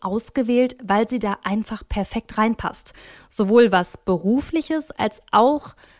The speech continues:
ja, man kann sagen, was persönliches Wachstum angeht. Beruflich hat sie es einfach mal geschafft, innerhalb von sechs Jahren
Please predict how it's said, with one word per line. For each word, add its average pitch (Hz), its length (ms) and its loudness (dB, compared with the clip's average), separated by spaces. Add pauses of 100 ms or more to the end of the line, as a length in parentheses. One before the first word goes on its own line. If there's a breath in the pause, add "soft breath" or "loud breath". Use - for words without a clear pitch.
(100)
ja, 233 80 -2
man 214 140 0
kann 233 160 -2
sagen, 233 340 2
was 226 180 -2
persönliches 226 800 0
Wachstum - 440 -6
angeht. 190 560 -2 (460 loud breath)
Beruflich 311 560 2
hat 247 180 0
sie - 180 -4
es - 320 -4
einfach 247 340 -2
mal 196 180 2
geschafft, 214 520 0
innerhalb 214 460 0
von 202 260 -2
sechs 233 460 0
Jahren 190 600 2